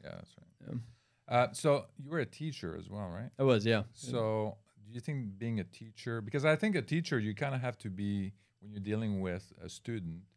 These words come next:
Speaker 2: Mm-hmm.
Speaker 1: you wanna be helping them out, encouraging them, but at the same
Speaker 2: Yeah.
Speaker 1: time, you want them to be, you wanna be firm, and you wanna say,
Speaker 2: Mm.
Speaker 1: "Okay, well, you know."
Speaker 2: Yeah.
Speaker 1: And it's ki-, is that,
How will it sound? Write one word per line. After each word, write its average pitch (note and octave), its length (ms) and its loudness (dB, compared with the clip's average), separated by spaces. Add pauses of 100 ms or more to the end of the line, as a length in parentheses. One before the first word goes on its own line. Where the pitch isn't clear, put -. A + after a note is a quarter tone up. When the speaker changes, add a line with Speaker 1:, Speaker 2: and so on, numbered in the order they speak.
(200)
Speaker 2:
Mm-hmm. B2 280 -12
Speaker 1:
you G2+ 120 -2
wanna G#2+ 380 4
be F#2+ 520 0 (460)
helping G#2 380 0
them G2 180 2
out, F#2+ 440 0
encouraging G2+ 680 -2
them, F#2 240 -4
but F#2 140 -6
at G2 100 0
the - 80 -4
same A2+ 180 0
Speaker 2:
Yeah. A#2 60 -2
Speaker 1:
time, A2 120 2
you F#2+ 120 2
want F#2+ 180 2
them F#2 120 0
to - 100 -14
be, F2 140 -10 (260)
you G#2 120 -4
wanna G2+ 160 4
be F2 120 -4
firm, G2 520 -2
and E2+ 120 -2
you F2 80 -4
wanna C3 180 -2
say, A#2 160 4
Speaker 2:
Mm. F#2 140 0
Speaker 1:
"Okay, F#2+ 140 -6
well, F2+ 400 -4 (140)
you F2+ 80 -8
know." B2 140 -2
Speaker 2:
Yeah. A#2 60 0 (680)
Speaker 1:
And A#2+ 120 0
it's A2 220 -2
ki-, E3 120 4
is B2 280 0
that, D#3+ 220 4